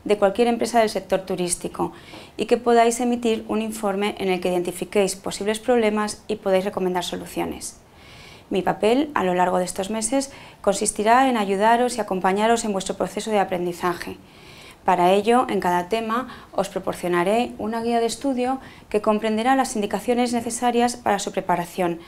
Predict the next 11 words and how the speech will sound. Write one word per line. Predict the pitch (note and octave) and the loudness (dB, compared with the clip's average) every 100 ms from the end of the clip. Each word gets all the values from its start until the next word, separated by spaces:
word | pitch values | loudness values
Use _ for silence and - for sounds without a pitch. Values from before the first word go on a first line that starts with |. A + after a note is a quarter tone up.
| - - - - | -18 -18 -12 -4
así | F#3+ - B3+ C4 | -2 2 2 2
como | - G#3+ F#3+ | 0 0 2
el | F#3+ | 4
material | F#3 F#3+ G3 G#3 A3+ | 2 0 2 4 4
teórico | A3 F#3+ G#3 A#3+ | 2 2 2 0
y | |
práctico | B3+ B3 A#3+ A#3+ A#3+ | 0 0 0 -2 -2
que | A#3 | 2
vais | F#3+ F#3 | 0 2
a | |
necesitar. | F#3 F3 F3 - E3+ D#3+ | 0 -4 -6 -8 -4 -4